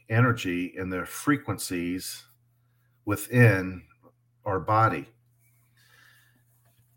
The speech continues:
Spirituality, uh, has a lot to do with it because that's a skill set. Uh, again, h-,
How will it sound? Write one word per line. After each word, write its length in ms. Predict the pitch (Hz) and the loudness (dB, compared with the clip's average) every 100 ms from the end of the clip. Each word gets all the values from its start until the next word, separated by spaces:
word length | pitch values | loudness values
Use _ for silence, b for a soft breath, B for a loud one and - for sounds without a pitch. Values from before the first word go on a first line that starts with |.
| _ | _
Spirituality, 1160 | - - 185 - 117 123 147 120 104 101 101 - _ - | -14 2 4 6 8 8 8 6 4 0 -2 -6 _ -12
uh, 260 | 95 85 101 | -10 -10 -2
has 380 | 117 110 104 | 2 2 2
a 200 | 104 101 | -6 -8
lot 240 | 101 101 95 | -4 -2 -4
to 80 | 90 | -6
do 180 | 98 | -4
with 160 | 92 92 | -2 -4
it 120 | 98 | -8
because 380 | 101 - 95 - _ _ _ - - 117 - 110 | -8 -8 -8 -10 _ _ _ -20 -20 -20 -14 2
that's 300 | 127 - 123 | 2 2 -2
a 40 | |
skill 380 | - - 139 147 | -6 2 4 4
set. 460 | 117 - 90 87 - _ _ _ _ _ _ _ _ _ _ - _ 107 | 0 -6 -4 -6 -10 _ _ _ _ _ _ _ _ _ _ -20 _ -10
Uh, 220 | 95 92 - _ _ _ _ _ _ _ - | -8 -8 -12 _ _ _ _ _ _ _ -10
again, 320 | 104 131 110 | 0 4 4
h-, 360 | 101 117 113 | 2 -2 -4